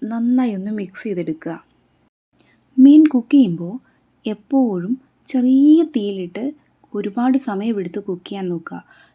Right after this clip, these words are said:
എങ്കിലേ അകത്ത് നല്ല ജ്യൂസി ആയിട്ടിരിക്കൂ. ഒരുപാട് എണ്ണയിലിട്ട് ഒരുപാട് വലിയ തീയിൽ വറുക്കുന്നതിനേക്കാൾ എപ്പോഴും ടേസ്റ്റ് ഇങ്ങനെ ചെയ്യുമ്പോഴാണ്. നന്നായി മാരിനേറ്റ് ചെയ്ത ഫിഷ്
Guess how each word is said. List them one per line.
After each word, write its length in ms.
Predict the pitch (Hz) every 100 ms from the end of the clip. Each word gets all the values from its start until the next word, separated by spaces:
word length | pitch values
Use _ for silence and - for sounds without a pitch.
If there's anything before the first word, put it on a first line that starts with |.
| -
എങ്കിലേ 400 | 254 262 269 233 - -
അകത്ത് 300 | 202 214 226
നല്ല 840 | 202 196 202 214 214 220 226 233 247
ജ്യൂസി 400 | 185 190 202 233
ആയിട്ടിരിക്കൂ. 560 | 185 170 175 165 165 170 - _ _ _ _ _ _ _
ഒരുപാട് 500 | 233 226 220 254 285 277
എണ്ണയിലിട്ട് 540 | 226 220 190 180 196 247 302
ഒരുപാട് 480 | 196 180 202 220 254
വലിയ 300 | 208 190 226
തീയിൽ 260 | 240 214 208
വറുക്കുന്നതിനേക്കാൾ 800 | 196 180 175 190 190 196 196 185 233 _ _
എപ്പോഴും 400 | 208 202 269 277 240
ടേസ്റ്റ് 460 | 196 175 - 196 226 _ -
ഇങ്ങനെ 300 | 233 233 269
ചെയ്യുമ്പോഴാണ്. 720 | 262 190 185 180 170 160 165 170 _ _ _ _ _ -
നന്നായി 420 | 254 254 269 320
മാരിനേറ്റ് 520 | 277 240 214 226 220
ചെയ്ത 200 | 220 208 214
ഫിഷ് 420 | - 185 - 190